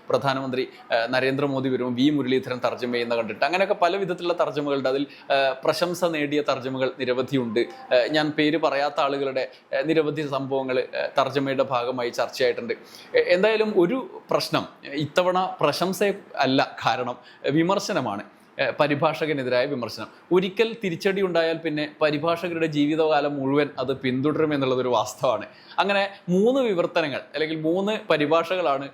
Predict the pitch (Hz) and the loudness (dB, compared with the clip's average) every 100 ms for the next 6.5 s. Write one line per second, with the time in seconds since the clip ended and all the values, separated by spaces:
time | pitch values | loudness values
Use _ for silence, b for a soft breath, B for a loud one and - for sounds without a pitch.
0 | b b 160 156 - 190 151 - 156 - | b b -2 -2 -2 -2 -2 -6 -4 0
1 | 175 151 151 156 156 147 135 131 - 156 | 0 0 -2 -2 0 0 0 -2 -4 -4
2 | 180 151 139 139 131 135 117 113 113 139 | 0 2 2 0 0 0 0 0 -2 0
3 | 151 147 143 156 151 139 139 139 127 127 | 0 0 -2 0 2 2 0 -6 -2 -2
4 | 135 131 143 151 151 143 143 139 139 131 | 0 -2 -2 -4 -4 -2 -4 -2 0 2
5 | 135 143 135 127 B B B 123 113 131 | 2 0 -2 -2 B B B 2 2 2
6 | 165 175 165 147 135 | 0 2 0 0 0